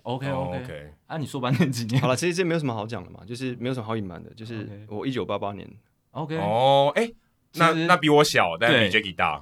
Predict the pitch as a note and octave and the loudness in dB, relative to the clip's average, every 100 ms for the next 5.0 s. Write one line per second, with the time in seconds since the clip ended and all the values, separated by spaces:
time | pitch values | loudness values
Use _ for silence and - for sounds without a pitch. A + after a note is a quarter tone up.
0 | - - G3+ D3+ F3 C#3+ A2 C3+ B2+ B2 | -6 4 4 6 6 6 2 0 0 2
1 | B2 G#2+ G2 - G#2+ G#2+ - C#3+ C3+ F#3+ | 2 0 -6 -6 -6 -2 0 2 4 6
2 | - D3 A#2+ A2+ G2+ F#2 E2+ C3+ D3 D3 | 6 4 2 0 0 2 2 6 6 4
3 | D3+ C#3 D3+ C#3 C3+ G2 A2+ G2+ - F3 | 4 4 4 4 2 0 -2 -4 -2 0
4 | B2+ G#2+ G#2 A2 A2 E2+ F#2+ F#2+ G#2 - | 0 -2 -6 -6 -8 -10 -10 -10 -12 -18